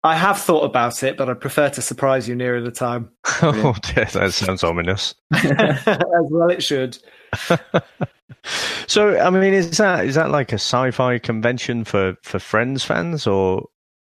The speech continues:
Speaker 1: Yeah, basically it's Comic Con, but just for Friends and nothing else.
Speaker 2: Cool. So, yeah, I mean, is that in London, is it?
Speaker 1: Well, it, it tours. So it's, it is in London, but it's also in Bristol, which is where we're doing it. And,
Speaker 2: Ah, okay.
Speaker 1: um, I think, like, a handful of other places up and down the country.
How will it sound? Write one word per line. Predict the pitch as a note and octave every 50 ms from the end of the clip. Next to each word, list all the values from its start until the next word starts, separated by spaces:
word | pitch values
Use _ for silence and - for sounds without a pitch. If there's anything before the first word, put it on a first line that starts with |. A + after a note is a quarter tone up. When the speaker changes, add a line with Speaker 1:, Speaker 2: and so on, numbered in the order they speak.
| _ -
Speaker 1:
Yeah, | - G3 A#3 B3
basically | B3 B3+ C#4+ C4+ D4 A3 D#3+ D3
it's | D3+ D3+
Comic | - - F3+ G3+ A3 G#3+ G#3+
Con, | - C3 A#2+ A#2+ A#2+
but | A#2+ D3 C#3 C#3
just | - D3 D3+ C#3+ - -
for | D3 C3
Friends | - D#3 D#3+ C3+ G2 F#2 - -
and | A#2+ A2+
nothing | A#2+ A#2 - - B2 C3
else. | B2+ A2 G#2+ - - _ _ _ _ _ _ _ _ _ _ - -
Speaker 2:
Cool. | - C#3 E3 F#3+ F3+ F#2 D#2+
So, | - - C3 C#3
yeah, | C#3+ B2+ B2 C#3 C#3 C3
I | C3
mean, | C3 C3 B2+
is | B2+ A#2+ A#2
that | C#3 C3+ C3
in | C3 B2+ A#2+ A#2+
London, | B2 B2+ C3+ C#3 D#3 D#3+ D#3+
is | D#3+ D#3 D3+ E3
it? | E3 D#3+ D#3+ - _ _ _ _ _ _ _ _ _ _ _ _
Speaker 1:
Well, | - E3 G3+ F#3 E3
it, | - G3
it | G3 G3 F#3+ G3
tours. | - G3 B3 A3+ - -
So | - D#3
it's, | D#3+ D#3+ - F3+
it | -
is | F3+ F3 F#3 G3 G#3+ G#3 G3+
in | G3 F#3 F3
London, | E3 D3+ D3 C#3 C#3+
but | C#3 C#3
it's | D3+ -
also | E3+ E3+ D#3+ - D#3 D3+
in | D3 D3 C3+ C#3
Bristol, | C#3 - D3 D3 D3 C#3+ C#3+ - - - - C#3 C3 B2+
which | B2+ B2+ A#2+
is | B2+ A#2 -
where | C#3 C3+ C3
we're | C3+ C#3+ C#3+
doing | C3 - A#2 A2+ A2+ A#2
it. | A#2+ B2 - -
And, | C3 B2+ B2+ B2
Speaker 2:
Ah, | B2 B2+
okay. | C3 C3+ C3
Speaker 1:
um, | C3 C3 C3 G#2 G#2+
I | C#3 C#3+
think, | C#3 - - - - - - G#3+ A#3 E4+ -
like, | F3 E3 E3 -
a | D3
handful | C3 C#3 D3+ D#3 D#3 D3 - D3
of | C3+ B2+
other | C3 C3 B2
places | - A#2+ A#2 A2 - - G#2+ -
up | A#2+ -
and | A#2 A#2+
down | B2 A#2 A#2
the | A#2+ A#2
country. | - B2 A#2+ - - - A2+ G#2+